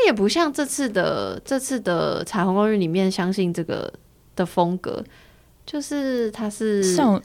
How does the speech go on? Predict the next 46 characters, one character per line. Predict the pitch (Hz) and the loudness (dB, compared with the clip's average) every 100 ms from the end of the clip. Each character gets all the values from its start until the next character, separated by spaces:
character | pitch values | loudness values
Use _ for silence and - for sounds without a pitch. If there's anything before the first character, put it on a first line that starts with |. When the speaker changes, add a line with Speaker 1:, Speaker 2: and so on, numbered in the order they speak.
| - | 0
Speaker 2:
你 | 175 | 4
会 | 240 | 4
觉 | 247 | 4
得 | 185 | 4
是 | 165 208 | 4 2
少 | - - 208 165 | 0 0 2 4
女 | 151 151 | 2 0
漫 | 165 170 | 0 0
画 | 170 170 | 0 -2
或 | 165 165 | -2 -4
是 | - - 175 160 151 156 175 - - - - - - - | -4 -2 0 0 0 0 -2 -6 -18 -18 -20 -20 -20 -20
Speaker 1:
我 | - 262 | -4 0
就 | 240 330 | 2 2
是 | 320 | 4
觉 | 180 165 | 4 6
得， | 202 | 6
Speaker 2:
难 | |
以 | 151 | 6
言 | 196 190 214 | 4 4 4
喻。 | 214 - | 4 4
Speaker 1:
我， | 339 | -4
对， | - | 2
我， | 349 | 4
我， | 262 247 254 | 6 4 2
我， | - 214 - - | 2 2 2 -2
我 | - | -2
发 | 190 254 | 2 2
现 | 277 302 277 | 4 4 4
很 | 180 | 4
难 | 170 | 4
用 | 214 226 - - - _ _ | 4 2 0 -8 -20 _ _
言 | - 190 180 208 | 0 4 4 4
语 | 220 | 4
跟 | 175 190 | 4 4
大 | 196 | 6
家 | 196 | 4
形 | 247 165 | 4 4
容。 | 214 | 6
Speaker 2:
大 | |
家 | 160 | 6
直 | 160 | 4
接 | 175 | 4
自 | 180 | 4
己 | 185 | 2
去 | 131 - | 2 -2
看。 | 160 185 | 2 6